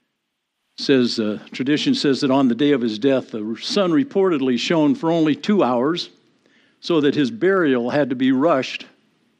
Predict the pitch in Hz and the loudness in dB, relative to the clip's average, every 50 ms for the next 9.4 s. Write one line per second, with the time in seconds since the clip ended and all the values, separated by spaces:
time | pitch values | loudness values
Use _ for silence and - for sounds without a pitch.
0 | _ _ _ _ _ _ _ _ _ _ _ _ _ _ _ _ _ _ _ _ | _ _ _ _ _ _ _ _ _ _ _ _ _ _ _ _ _ _ _ _
1 | _ _ _ _ - 113 117 123 120 110 127 139 139 117 117 139 139 127 123 120 | _ _ _ _ -4 -2 -2 0 2 2 4 4 4 4 4 4 4 4 4 4
2 | 107 107 117 113 - - 113 107 101 98 - - - - - 135 127 123 117 107 | 2 2 -2 -2 -4 -4 -4 -4 -4 -6 -8 -14 -12 -4 -2 0 2 2 0 -2
3 | - - 127 113 101 98 92 92 - - 127 113 117 131 123 117 107 - 113 98 | -2 -2 -2 -2 -2 -2 -6 -8 -8 -8 -4 -4 -2 -2 -2 -2 -4 -6 -8 -6
4 | 113 110 107 98 101 92 104 127 - - - - - _ _ _ _ _ _ _ | -6 -6 -6 -6 -8 -10 -12 -16 -20 -20 -20 -20 -20 _ _ _ _ _ _ _
5 | _ _ _ _ _ _ _ _ _ _ _ _ _ _ _ _ _ _ _ _ | _ _ _ _ _ _ _ _ _ _ _ _ _ _ _ _ _ _ _ _
6 | _ _ _ _ _ _ _ _ _ _ _ _ _ _ _ _ _ _ _ _ | _ _ _ _ _ _ _ _ _ _ _ _ _ _ _ _ _ _ _ _
7 | _ _ _ _ _ _ _ _ _ - - - 147 127 107 - - _ _ _ | _ _ _ _ _ _ _ _ _ -4 2 4 4 4 4 0 -4 _ _ _
8 | _ _ _ - 131 - - - - - - 190 180 - - - - 135 120 107 | _ _ _ -14 -10 -8 -6 -4 2 4 4 4 4 0 -4 0 2 4 4 4
9 | 104 110 - - 123 117 143 143 | 2 -2 -4 -2 0 -2 -2 -2